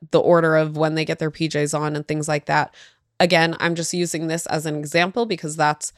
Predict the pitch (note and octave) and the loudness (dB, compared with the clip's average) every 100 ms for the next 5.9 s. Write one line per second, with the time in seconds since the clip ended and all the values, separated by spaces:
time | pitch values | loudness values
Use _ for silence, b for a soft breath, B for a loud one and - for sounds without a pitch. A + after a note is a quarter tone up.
0 | _ - D3 D3+ C#3+ D3 A#3+ - C4 C#4 | _ -2 0 0 -2 0 0 0 -4 -2
1 | C4+ - E3 D#3+ D3+ D3+ - B2 - - | -2 -2 -2 -2 -4 -6 -8 -10 -10 -10
2 | _ b b b _ F3 F3+ B2+ - _ | _ b b b _ 2 4 2 -4 _
3 | _ _ _ - F3+ B3 C4+ - _ - | _ _ _ -2 4 4 2 -6 _ -2
4 | B3+ G#3 E3 D#3 E3 D#3+ G#3 D4+ C4+ B3 | -2 0 0 -2 -4 -4 0 0 0 -2
5 | G#3+ G3 - - E3+ E3 D#3 D#3+ F#3 | -2 -4 -4 -2 -2 -2 -2 -6 -10